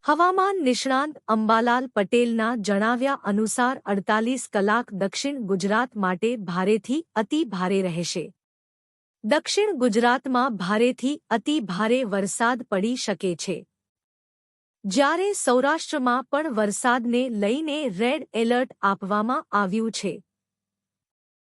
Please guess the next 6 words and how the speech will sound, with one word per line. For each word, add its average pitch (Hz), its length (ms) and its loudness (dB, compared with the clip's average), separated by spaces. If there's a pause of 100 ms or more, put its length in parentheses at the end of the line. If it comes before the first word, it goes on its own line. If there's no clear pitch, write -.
(340)
સૌરાષ્ટ્રમાં 349 920 2
ખાસ 302 400 -2
કરીને 240 460 2
ભાવનગરમાં 247 920 0
વરસાદનું 240 800 0
રેડ 240 360 -2